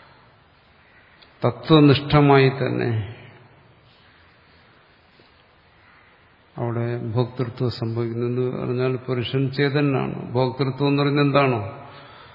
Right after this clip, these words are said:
ഞാൻ സുഖത്തെ അനുഭവിക്കുന്നു, ദുഃഖത്തെ അനുഭവിക്കുന്നു എന്നുള്ളതാണ്. അതെവിടെ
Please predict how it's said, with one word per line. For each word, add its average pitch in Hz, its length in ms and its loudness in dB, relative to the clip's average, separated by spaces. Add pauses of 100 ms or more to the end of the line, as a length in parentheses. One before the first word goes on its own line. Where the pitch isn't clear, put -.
(520)
ഞാൻ 120 160 2 (140)
സുഖത്തെ 113 420 -6
അനുഭവിക്കുന്നു, 117 680 -4 (120)
ദുഃഖത്തെ 113 400 -8
അനുഭവിക്കുന്നു 117 600 -2
എന്നുള്ളതാണ്. 120 480 -4
അതെവിടെ 127 360 4